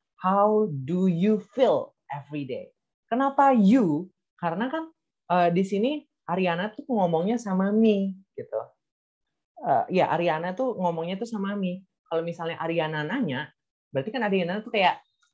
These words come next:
eh, "How do you feel every day? Gimana sih, eh, gimana perasaanmu setiap hari?" Ariana nanya kayak gitu. Kalau misalnya kita kutip langsung dari pertanyaannya Ariana,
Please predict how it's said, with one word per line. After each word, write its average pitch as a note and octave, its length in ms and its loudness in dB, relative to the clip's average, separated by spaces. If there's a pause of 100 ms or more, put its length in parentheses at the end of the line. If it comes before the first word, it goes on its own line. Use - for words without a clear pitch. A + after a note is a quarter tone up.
(340)
eh, D3 240 0
"How A3 160 0
do B3+ 80 -2
you G3+ 160 -4
feel G3+ 160 -6
every C#3 240 -4
day? A2 240 -6
Gimana E3 240 -4
sih, A#3+ 240 -6
eh, D3 400 -4
gimana D#3+ 280 -10
perasaanmu E3 480 -12
setiap D3 240 -8
hari?" A#2+ 360 -8
Ariana D#3+ 320 -4
nanya D#3+ 320 -8
kayak D3 160 -8
gitu. D3+ 480 -6
Kalau C3+ 160 -10
misalnya C3+ 320 -10
kita - 160 -14
kutip D3 240 -10
langsung C3 320 -10
dari A#2 200 -6
pertanyaannya B2 760 -12 (100)
Ariana, A2 400 -10